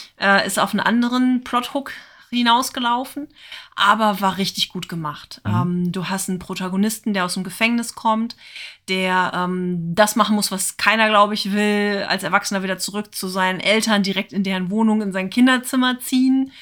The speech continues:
Speaker 1: ähm, ohne Perspektive, ohne irgendwas.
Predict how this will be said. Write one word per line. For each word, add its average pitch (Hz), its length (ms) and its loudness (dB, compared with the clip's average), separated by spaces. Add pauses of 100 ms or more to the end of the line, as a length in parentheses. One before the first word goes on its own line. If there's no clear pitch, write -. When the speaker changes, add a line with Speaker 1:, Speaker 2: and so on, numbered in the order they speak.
(400)
Speaker 1:
ähm, 196 580 2 (320)
ohne 233 260 4
Perspektive, 220 680 0
ohne 196 260 0
irgendwas. 285 640 0